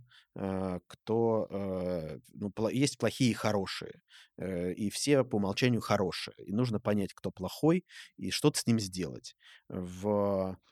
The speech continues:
м, «Мафия» самая популярная из таких игр, э, в, но, м, она далеко не самая хорошая. У нее есть большой недостаток, эм, в том, м, что,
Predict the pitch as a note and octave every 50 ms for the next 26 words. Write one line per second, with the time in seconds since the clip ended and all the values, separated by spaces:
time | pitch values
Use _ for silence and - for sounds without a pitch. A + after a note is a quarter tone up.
0 | _ _ _ _ _ _ _ _ - - G#2 G#2+ A2 - - A#2 C3 D3 E3 -
1 | - D3+ C3 A#2 A2+ A2+ - _ - A2 G#2 - - C3 B2 A2 G#2+ - - G#2
2 | - A#2 A2+ G#2 F#2+ E2+ - F#2 G#2+ B2 - - - C3 - - B2+ - - C3+
3 | B2+ B2+ C3 - - _ _ _ G#2+ G2 G2 F#2+ F#2+ F#2+ G2+ G#2 G2+ F#2 G2+ G#2+
4 | A2 A2 A2+ A2+ A2+ A2 A2 A2+ A2 A2+ A2+ A2 - G#2+ G#2 G#2 G#2 G#2 G#2 G#2
5 | G2+ G2 G2 G2 F#2+ A2 B2+ C3 B2 A#2+ A#2 - - A#2 A#2 A#2 - A#2 A2+ A2+
6 | - C#3 D3+ F3+ F#3+ - B2 A#2+ A#2 A#2 G#2 G2+ A#2+ A#2 - - G#2 G#2 G#2 G#2
7 | A#2+ B2+ - - - E3+ F3 - D#3 _ _ _ - - - - _ _ - A2
8 | G#2+ G#2+ G#2 G#2 G2+ G2+ G2+ G2+ G2 G2 G2 G2 G2 G2 - - - - - -
9 | _ - C#3+ D3 D3 D3 - _ _ _ _ _ _ _ _ _ _ _ _ _
10 | - - G2+ G#2 - - - A#2+ A#2 A#2 -